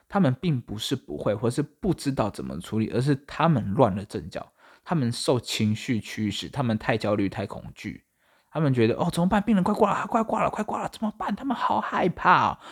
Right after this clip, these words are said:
然后我就翻了，偷偷翻了一个白眼，然后就说：“没关系，学姐不用紧张，哦，我们就是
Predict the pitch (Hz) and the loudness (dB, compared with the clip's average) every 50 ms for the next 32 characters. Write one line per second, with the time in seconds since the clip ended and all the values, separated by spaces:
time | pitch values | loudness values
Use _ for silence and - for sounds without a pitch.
0 | - - - - - - _ - 139 175 202 196 143 131 151 151 - - _ _ | -18 -18 -20 -20 -20 -20 _ 0 4 6 8 8 8 6 2 0 -2 -10 _ _
1 | _ - 156 170 165 151 135 117 123 - - 185 175 185 175 - - _ - 170 | _ 2 4 4 4 4 2 2 0 0 0 2 2 2 0 0 -4 _ 4 4
2 | 175 175 151 123 117 - - - - _ _ _ _ 95 101 113 120 120 95 - | 4 4 4 2 -2 -2 -4 -10 -16 _ _ _ _ -8 -8 -4 -2 -4 -4 -4
3 | - 90 80 85 - 123 127 117 104 82 - - - - - _ _ _ _ - | -6 -8 -8 -8 -2 2 4 4 4 2 -2 -10 -20 -20 -20 _ _ _ _ -8
4 | 123 - 135 131 127 113 - 120 117 110 - 117 120 117 - - 113 113 117 117 | -2 2 2 2 2 0 -4 -4 -2 0 2 2 2 0 0 0 0 0 0 -2
5 | - _ _ _ - 120 120 135 104 - - 104 110 120 113 98 67 - - 80 | -8 _ _ _ -6 -4 0 0 0 0 0 0 -2 0 -2 -4 -8 -8 -8 -8
6 | 71 82 113 - _ _ _ _ _ 95 87 90 104 107 107 107 110 110 107 123 | -8 -8 -10 -10 _ _ _ _ _ -6 -2 0 2 2 2 2 0 0 -2 -2
7 | 120 117 - - 123 120 117 113 110 101 - - | -4 -4 -2 0 2 2 4 2 2 0 -4 -10